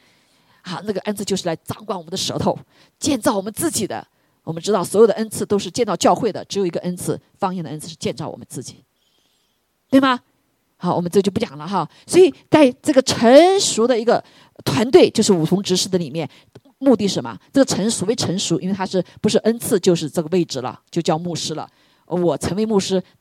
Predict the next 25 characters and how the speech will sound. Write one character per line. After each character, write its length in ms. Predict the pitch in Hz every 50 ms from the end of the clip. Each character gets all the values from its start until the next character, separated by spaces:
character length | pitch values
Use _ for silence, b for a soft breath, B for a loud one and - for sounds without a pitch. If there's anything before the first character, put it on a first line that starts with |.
| - -
好 180 | - - 190 -
多 160 | - 202 202
年 200 | 196 156 120 156
了， 160 | 156 123 170 - - - 277
<laughs> 260 | 196 - - - 285
对 100 | - 277
不 60 | 247
对？ 340 | 226 240 196 - 226 180 170 B B B B B B B
保 200 | - 247 226 220
罗 320 | 233 226 226 240 269 285 - b b b
一 100 | - 294
开 200 | - - - 277
始 140 | 330 - 226
信 160 | 220 - 285
了 80 | 233 226
主， 160 | 220 208 185
说 80 | 208 233
他 100 | 269 254
十 220 | - - 254 294
三 180 | 302 277 302 320
年 140 | 285 262 269
之 160 | - 269 285
后， 160 | 277 269 220
神 160 | - 220 202 214
才 220 | - 247 208